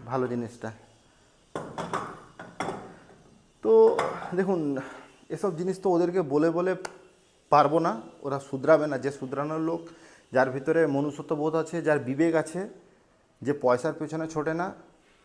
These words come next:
সে ঠিক বুঝতে পারবে আমি কি বলতে চাইছি। আর যে পয়সাকেই মেন প্রাধান্য দিয়ে থাকে, মানুষের সেন্টিমেন্ট, মানুষের আবেগ, মানুষের, আম, যে কষ্টে,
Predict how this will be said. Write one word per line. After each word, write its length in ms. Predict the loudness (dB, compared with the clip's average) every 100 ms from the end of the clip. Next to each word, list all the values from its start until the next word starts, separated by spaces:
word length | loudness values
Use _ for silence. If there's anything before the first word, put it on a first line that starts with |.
| _ _ _ _ _
সে 140 | -6 -4
ঠিক 180 | -4
বুঝতে 240 | -6 -4 -2
পারবে 260 | 0 0
আমি 140 | -2 -4
কি 140 | -4
বলতে 280 | 0 0 0
চাইছি। 360 | -4 -6 -12 -18 -20 _ _ _
আর 260 | 0 2 0
যে 180 | -2 -2
পয়সাকেই 720 | 2 2 4 2 4 2 0 -8 -8
মেন 280 | -2 0 0
প্রাধান্য 500 | 2 2 2 -2 -4
দিয়ে 180 | -2 -2
থাকে, 320 | -2 -6 -10 -12 -20 -20 _ -2
মানুষের 360 | 0 0 -2 -2
সেন্টিমেন্ট, 640 | -2 -2 -2 -2 -2 0
মানুষের 420 | 0 0 -2 -2
আবেগ, 480 | 0 -2 0 -2 -4 -12 -16
মানুষের, 600 | -10 -10 -4 -4 -4 -8 -20 -20 -20 _ _ -2
আম, 680 | 2 2 2 -2 -8 -12 -16 -20 _ _ -20 _ _
যে 280 | -2 0 0
কষ্টে, 600 | 0 0 0 -4 0 0